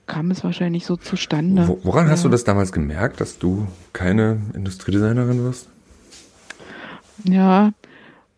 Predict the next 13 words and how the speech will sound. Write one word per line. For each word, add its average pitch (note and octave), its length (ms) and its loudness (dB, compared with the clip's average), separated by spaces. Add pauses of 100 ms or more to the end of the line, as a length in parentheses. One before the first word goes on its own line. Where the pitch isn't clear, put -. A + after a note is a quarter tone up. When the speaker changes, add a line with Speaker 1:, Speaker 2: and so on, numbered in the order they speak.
(120)
Speaker 1:
äh, C4+ 40 -4 (540)
woran F#3 280 0
ich G3+ 100 0
das F#3+ 160 0
gemerkt F#3+ 500 2
habe, F#3+ 240 2
naja, F#3+ 340 0
ich G3 180 -6
bin, A3 400 0 (3250)
also F#3+ 180 0
ich - 80 -4
hab's - 180 -2
schon, G3+ 440 0